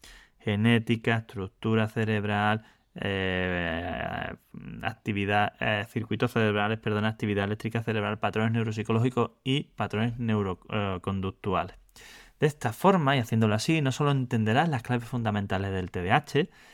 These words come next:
sino que podrás entender los mecanismos fundamentales en los que se basa el desarrollo neurológico normal.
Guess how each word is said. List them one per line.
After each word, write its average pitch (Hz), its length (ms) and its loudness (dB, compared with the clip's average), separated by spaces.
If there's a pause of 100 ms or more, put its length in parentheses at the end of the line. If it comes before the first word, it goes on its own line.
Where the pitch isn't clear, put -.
(120)
sino 120 240 2
que 107 60 4
podrás 110 260 4
entender 160 680 4
los 147 140 2
mecanismos 123 440 2
fundamentales 127 840 2
en 165 140 2
los 175 100 2
que 175 140 -2
se 156 120 -2
basa 147 240 2
el 151 80 0
desarrollo 123 480 2
neurológico 107 480 2
normal. 139 360 4